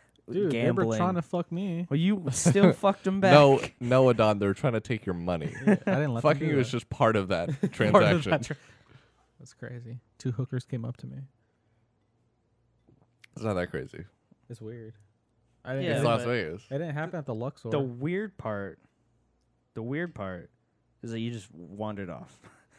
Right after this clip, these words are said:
Speaker 1: Oh, dude, I was shit faced.
Speaker 2: <laughs> Yeah.
Speaker 1: Yeah.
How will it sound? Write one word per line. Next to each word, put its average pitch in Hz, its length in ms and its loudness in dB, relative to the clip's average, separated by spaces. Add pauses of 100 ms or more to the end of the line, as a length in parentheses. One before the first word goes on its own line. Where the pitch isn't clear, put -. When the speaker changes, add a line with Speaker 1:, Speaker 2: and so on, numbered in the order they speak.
(160)
Speaker 1:
Oh, 139 160 2
dude, 127 200 -2
I 123 80 -2
was 113 100 -6
shit 123 260 -4
faced. 113 440 -12 (280)
Speaker 2:
<laughs> - 300 -20
Yeah. 117 640 -8 (140)
Speaker 1:
Yeah. 147 260 -6